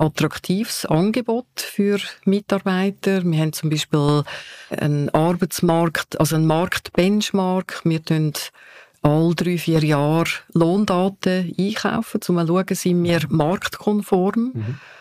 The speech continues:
Speaker 1: Und auch, um eine gewisse Gere-, also Lohngerechtigkeit können behalten und, äh, Lohnfairness zu behalten. Und dann halt auch sonstige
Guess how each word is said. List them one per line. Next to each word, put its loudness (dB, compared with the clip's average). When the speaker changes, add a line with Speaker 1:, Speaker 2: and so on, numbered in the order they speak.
Speaker 1:
Und 2
auch, 2
um 2
eine -2
gewisse 0
Gere-, 2
also -2
Lohngerechtigkeit 2
können 0
behalten -4
und, 0
äh, 2
Lohnfairness 2
zu -14
behalten. -2
Und 2
dann 2
halt 0
auch 4
sonstige -2